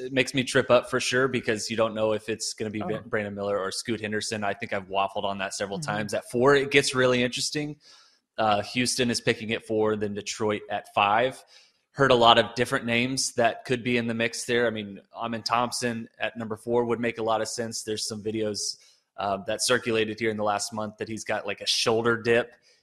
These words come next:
Speaker 1: in his shooting mechanics. I think that's concerning. I think teams are actually digging into that, say, like, "Is this, like, actually something that we should be kind of digging into more?" He's, he's gonna be, like, a ninety-ninth percentile athlete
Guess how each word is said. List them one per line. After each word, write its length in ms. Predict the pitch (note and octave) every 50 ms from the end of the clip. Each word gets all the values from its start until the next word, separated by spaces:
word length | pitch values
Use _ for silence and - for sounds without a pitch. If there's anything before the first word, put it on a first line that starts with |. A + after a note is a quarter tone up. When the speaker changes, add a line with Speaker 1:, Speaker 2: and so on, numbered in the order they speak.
| _ _ -
Speaker 1:
in 120 | - A2+ A2
his 160 | A#2+ A2 G#2
shooting 340 | - - B2+ B2 B2+ B2 A#2
mechanics. 520 | A#2 - - B2 A#2+ A#2 A#2+ A#2 - -
I 60 | G2+
think 220 | - - A#2 G#2+ -
that's 220 | A2+ A2+ - -
concerning. 580 | - B2 G#2+ G#2+ - A#2+ A2+ A2 A2 A2 A2 G#2+
I 80 | G#2
think 240 | G2+ - B2 - -
teams 260 | - B2 A#2+ A#2 G#2+
are 120 | A2+ G#2+ G#2+
actually 380 | G#2+ A2 - - - A2 G#2
digging 360 | F#2+ A2 A2 G#2 G#2+ G#2 G2+
into 240 | G2 G2+ G#2 G2+ A#2+
that, 220 | A2 A2+ A#2+ A#2 -
say, 220 | - - A2 G#2+
like, 240 | G#2 G2+ F#2+ - _ _ _ _ _ _ _ _ -
"Is 160 | A2 G#2 F#2
this, 220 | A2+ A#2+ - -
like, 200 | A#2+ G#2+ G2 - - -
actually 380 | - A2+ - - - A#2 A2 G#2+
something 400 | - A#2 A2 G#2+ - G#2+ G#2 G2
that 160 | G2+ G2 -
we 100 | G#2 G#2+
should 220 | G#2 - G#2+ F#2+
be 300 | - G#2+ G#2 G2 F#2 - _
kind 200 | - - A2 G#2+
of 180 | G2 - - - _ _ _ _ - - A2+ G#2+
digging 320 | A#2 A2 G2+ G#2+ G2+ G2
into 380 | G2+ G#2 G2+ - - A2 G2+ F#2+
more?" 460 | F#2 F2+ F#2 G2+ G#2+ B2 C3+ C3+ - - - - - - _ -
He's, 220 | B2+ A#2+ - -
he's 180 | - - C#3+ C3
gonna 140 | C3 C3+ B2
be, 100 | B2 A#2+
like, 160 | A#2 A2 -
a 60 | G#2
ninety-ninth 640 | G#2 G#2+ G#2+ G#2+ G#2+ G#2+ G2 G#2+ G#2 G#2 G#2 - -
percentile 580 | - G2+ - - G#2+ G2+ - G#2 G2+ G2 F2+ E2
athlete 480 | F#2+ G2 G#2 - G#2 G2+ G2 F#2 -